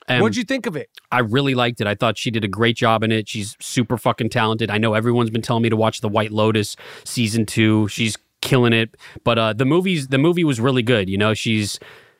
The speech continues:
Speaker 1: obviously, like, for people who haven't seen it, whatever, it's basically she's, you know, working as, like, a food delivery driver, making, like, minimum wage. She hates her fucking job, and she gets an opportunity to make,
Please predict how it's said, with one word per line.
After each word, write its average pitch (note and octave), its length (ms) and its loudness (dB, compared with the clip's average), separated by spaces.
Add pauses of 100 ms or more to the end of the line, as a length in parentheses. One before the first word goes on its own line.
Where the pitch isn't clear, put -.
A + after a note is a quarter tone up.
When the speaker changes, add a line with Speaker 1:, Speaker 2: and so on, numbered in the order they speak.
(240)
Speaker 1:
obviously, B2 540 2
like, A2+ 180 -2
for A#2+ 100 -4
people A2+ 240 -2
who A2+ 40 2
haven't G#2+ 220 0
seen B2 240 0
it, G2+ 120 2
whatever, G#2 520 0
it's G2+ 140 -8
basically G#2+ 420 -2
she's, G2 460 -4 (500)
you B2+ 100 2
know, G#2+ 140 4
working G#2+ 580 0
as, G#2 160 -2
like, G#2+ 140 -2
a - 40 -8
food A#2 340 0
delivery G#2+ 380 0
driver, G#2 640 0
making, G2+ 280 -2
like, G2 120 -2
minimum G#2 440 0
wage. G2+ 320 2
She G#2 160 -4
hates G#2 240 -2
her G#2+ 80 -2
fucking G#2 320 -2
job, G2+ 480 0
and F#2+ 160 -4 (280)
she - 160 -2
gets A2+ 200 0
an A2+ 80 0
opportunity G#2+ 600 -2
to G#2 60 -2
make, G#2 480 -2